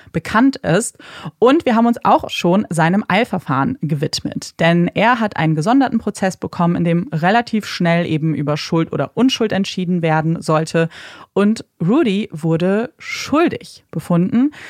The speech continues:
zu einer erst dreißigjährigen Haftstrafe verurteilt, die dann auch nochmal reduziert wurde auf vierundzwanzig Jahre. Und dann faktisch waren es am Ende sechzehn Jahre, die er hätte im Gefängnis verbringen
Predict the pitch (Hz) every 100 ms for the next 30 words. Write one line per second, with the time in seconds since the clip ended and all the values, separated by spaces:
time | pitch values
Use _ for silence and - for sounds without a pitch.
0 | - - 202 196 - 175 175 170 170 175
1 | 175 - 170 160 - - 170 165 226 -
2 | 277 269 262 247 247 233 - 214 214 -
3 | 214 208 - 196 202 - 175 160 151 -
4 | - 151 156 147 147 147 - 151 - 151
5 | 147 - 151 - 262 262 - 214 208 -
6 | 190 175 170 180 - - - - 170 165
7 | 156 156 151 _ _ _ - 160 - 160
8 | 147 147 139 139 139 - 147 147 147 151
9 | - - 131 135 147 - - 151 147 143
10 | 139 147 147 151 151 - 262 - 170 180
11 | - 160 160 170 147 143 151 - 135 143
12 | 143 151